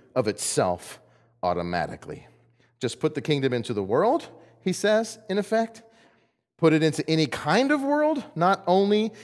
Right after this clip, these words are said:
into a world of hotshot responders and spiritual pros, but into a world of sinners, deadbeats, and assorted other poor excuses for humanity, which, interesting en-,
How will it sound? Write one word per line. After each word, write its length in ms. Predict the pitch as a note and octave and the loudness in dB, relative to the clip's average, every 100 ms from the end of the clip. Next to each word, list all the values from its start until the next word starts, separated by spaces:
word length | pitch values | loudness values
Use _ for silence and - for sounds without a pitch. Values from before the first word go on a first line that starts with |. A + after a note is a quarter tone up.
| - | -2
into 320 | F#3 F#3 F3 | 0 2 0
a 60 | |
world 380 | D#3+ D#3 F3+ F3+ | 2 4 4 2
of 120 | C3+ | 0
hotshot 600 | A#2+ - E3 - F3+ E3 | -4 -2 -2 0 2 2
responders 640 | C#3+ D3 - E3 E3+ F3 E3+ | 0 -6 0 2 2 0 -2
and 140 | C3 B2+ | -6 -8
spiritual 480 | - E3 E3+ - | -6 -2 -2 -2
pros, 580 | B2+ - D#3+ E3 A3 - - - | -6 0 2 2 -2 -8 -16 -18
but 180 | - E3 | 2 4
into 360 | E3 F3 F#3+ D#3+ | 4 2 0 2
a 100 | C#3+ | 2
world 380 | C3+ D#3+ F3+ C#3+ | 4 4 4 2
of 80 | |
sinners, 580 | - - F3 G#3+ A3 - - - A#2+ | -2 0 2 2 -2 -6 -18 -20 0
deadbeats, 640 | D#3+ D#3+ D#3 F#3+ F#3+ - | 4 4 2 -2 -4 -6
and 120 | D3+ C3 | -4 -4
assorted 520 | - - E3 D#3 C#3+ | -4 0 2 2 0
other 200 | C#3 D3 | -2 0
poor 280 | D3+ - F3 | -2 -2 -2
excuses 580 | E3+ - - F#3+ F3+ F#3+ | -2 -6 -4 -4 -4 -6
for 140 | - F3+ | -6 -8
humanity, 600 | F#3+ F3+ F3+ F3+ F3+ F#3 - - | -4 -2 0 0 -2 -4 -8 0
which, 420 | C#3+ C#3+ - - - _ | 0 2 -8 -14 -20 _
interesting 400 | - C3+ C3 C#3 | -8 -8 -6 -4
en-, 200 | B2 A2 | -2 -4